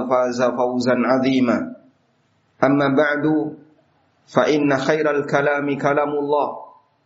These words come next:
وخير الهدى هدى نبينا محمد صلى الله عليه وسلم،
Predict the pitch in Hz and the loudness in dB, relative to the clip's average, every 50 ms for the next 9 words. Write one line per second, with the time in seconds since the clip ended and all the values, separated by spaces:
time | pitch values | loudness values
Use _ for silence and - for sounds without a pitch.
0 | _ _ 123 123 127 151 143 147 147 151 147 139 139 147 156 143 156 143 143 143 | _ _ -2 -2 0 0 0 2 2 2 0 0 0 0 0 2 2 0 0 -2
1 | 143 143 147 135 143 143 143 143 143 135 135 139 147 147 147 147 143 143 143 139 | -4 -4 -2 -2 -2 -2 -2 -4 -4 -4 -2 -2 -2 -2 0 0 0 0 -2 -2
2 | 135 147 147 151 151 147 147 143 131 143 139 139 131 127 127 143 139 139 135 131 | -2 -2 -2 -2 0 -2 -2 -2 0 -2 -2 -2 -4 -2 -2 -2 -2 0 0 -2
3 | 131 131 131 135 135 131 131 135 135 123 127 135 135 131 131 131 135 139 131 131 | -2 0 0 0 0 0 0 -2 0 0 0 0 0 0 -2 -2 -2 -2 -2 -2
4 | 127 - - 143 147 151 151 143 | -2 0 -2 -2 0 0 -2 -2